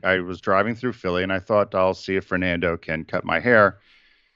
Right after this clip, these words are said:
And he could not because there was a plumbing problem at the salon that, uh,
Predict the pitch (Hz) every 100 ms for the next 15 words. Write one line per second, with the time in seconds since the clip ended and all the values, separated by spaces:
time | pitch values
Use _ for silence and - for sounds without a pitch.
0 | _ - 139 156 143 160 143 139 127 117
1 | 123 104 110 95 98 120 127 120 92 95
2 | 85 80 85 87 80 82 - 87 87 78
3 | 78 90 - - - - 82 82